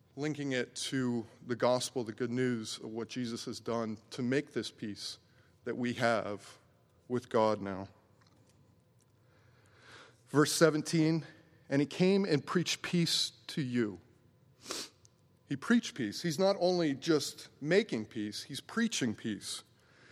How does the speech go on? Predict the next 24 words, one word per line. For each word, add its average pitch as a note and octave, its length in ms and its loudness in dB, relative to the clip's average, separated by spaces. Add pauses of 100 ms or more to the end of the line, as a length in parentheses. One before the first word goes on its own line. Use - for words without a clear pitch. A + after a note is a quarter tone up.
(220)
And D3+ 100 6
we F3 60 8
see G3+ 240 4
this F3 280 6
in C#3+ 400 0
John D#3+ 540 4
fourteen D#3 840 2 (420)
twenty-seven. D3 720 4 (140)
"Peace G#3 360 4
I D#3 140 4
leave D3+ 280 4
with D3 200 2
you. B2 300 0 (440)
My F#3+ 180 6
peace F#3 320 0
I D#3+ 80 4
give E3+ 280 6
to - 140 -4
you. F#2+ 200 -2 (420)
Not D#3+ 160 8
as G3+ 160 4
the F3 80 6
world D#3 340 6
gives, A#2 440 0